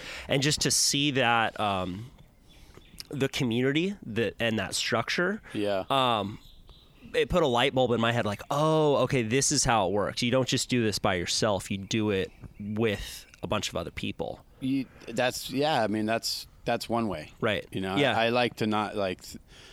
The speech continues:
Speaker 2: I don't like to think of it as that's the only way.
Speaker 1: Right.
Speaker 2: You know what I mean? 'Cause exercise and sports is what got me to be sober.
Speaker 1: Really?
Speaker 2: You know what I mean? Just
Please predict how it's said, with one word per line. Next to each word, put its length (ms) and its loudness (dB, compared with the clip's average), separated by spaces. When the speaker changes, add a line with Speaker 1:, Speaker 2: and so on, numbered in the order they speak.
Speaker 2:
I 80 2
don't 180 2
like 220 0
to 100 0
think 320 -2
of 140 0
it 180 -2
as 300 -4
that's 320 -4
the 100 -4
only 200 -4
way. 300 -10
Speaker 1:
Right. 240 0
Speaker 2:
You 100 -6
know 80 -2
what 80 -4
I 20 -4
mean? 240 -2
'Cause 400 -4
exercise 720 -2
and 120 -6
sports 800 -2
is 440 -6
what 340 -4
got 280 -4
me 380 -4
to 140 -8
be 200 -8
sober. 520 -8
Speaker 1:
Really? 340 2
Speaker 2:
You 100 -4
know 100 -2
what 80 -2
I 40 -2
mean? 220 -2
Just 280 -2